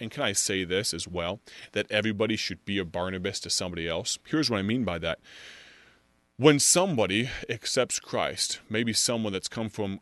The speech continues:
call it the wrong side of the tracks, someone whose previous life you would not agree with or, or be, uh, in favor of,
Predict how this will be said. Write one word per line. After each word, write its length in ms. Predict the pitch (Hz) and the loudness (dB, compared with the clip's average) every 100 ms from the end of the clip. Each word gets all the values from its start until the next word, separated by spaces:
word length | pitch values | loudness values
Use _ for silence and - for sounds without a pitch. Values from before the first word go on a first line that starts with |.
| _ | _
call 180 | - 104 | -4 -2
it 60 | |
the 80 | 98 | -4
wrong 400 | 90 101 98 95 | -2 0 0 0
side 260 | - - 98 | -2 -2 -2
of 60 | |
the 40 | 82 | -4
tracks, 580 | - 85 - - - - - - | -4 -4 -4 -4 -4 -6 -14 -12
someone 500 | - - 147 135 120 | -2 4 4 4 2
whose 600 | 117 117 110 101 95 95 - - - | 2 0 2 0 -2 -4 -8 -10 -12
previous 540 | - 151 143 110 - | -2 0 2 2 2
life 240 | 101 104 107 | 2 0 0
you 100 | 117 | 0
would 140 | 110 | 0
not 120 | 101 | 0
agree 360 | 92 92 101 117 | -2 -2 0 2
with 260 | 90 85 - | 0 -2 -2
or, 300 | 98 85 - _ | -2 -2 -6 _
or 280 | 101 95 92 123 - | 0 0 0 -8 -2
be, 260 | 107 95 - | -2 -2 -4
uh, 260 | 92 69 - | -2 -2 -4
in 200 | 82 113 | -4 -4
favor 560 | 104 - 120 120 95 - | -6 0 2 2 0 -2
of, 360 | 95 67 - | 0 0 -4